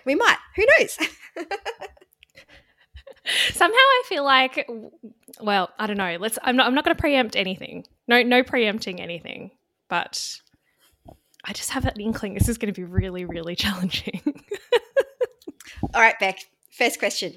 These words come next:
Speaker 1: Hit me up.
Speaker 2: All right, all right, all right. Okay. Okay.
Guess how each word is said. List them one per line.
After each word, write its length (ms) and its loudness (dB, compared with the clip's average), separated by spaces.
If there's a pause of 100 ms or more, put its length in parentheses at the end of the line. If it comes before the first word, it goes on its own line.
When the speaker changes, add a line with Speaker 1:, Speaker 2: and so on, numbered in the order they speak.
Speaker 1:
Hit 200 -2
me 100 2
up. 120 -2 (1000)
Speaker 2:
All 80 6
right, 200 12
all 80 8
right, 120 6
all 60 -2
right. 240 0
Okay. 320 -6 (680)
Okay. 320 -8